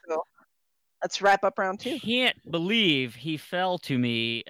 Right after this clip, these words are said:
Speaker 2: here in, uh, I guess what is technically pick fifteen,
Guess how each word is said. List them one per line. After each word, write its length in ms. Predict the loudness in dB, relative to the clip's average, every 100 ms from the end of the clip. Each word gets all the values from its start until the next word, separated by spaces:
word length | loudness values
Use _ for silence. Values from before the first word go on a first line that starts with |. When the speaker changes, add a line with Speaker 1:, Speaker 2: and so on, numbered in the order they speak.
| -14
Speaker 2:
here 360 | -8 -4 -2
in, 260 | -2 -2 -2
uh, 80 | -2
I 160 | -2
guess 220 | -2 -4 -6
what 100 | -8
is 140 | -6
technically 480 | -4 -2 -2 -2 -2
pick 240 | 0 0
fifteen, 800 | 0 -2 0 0 2 4 2 -2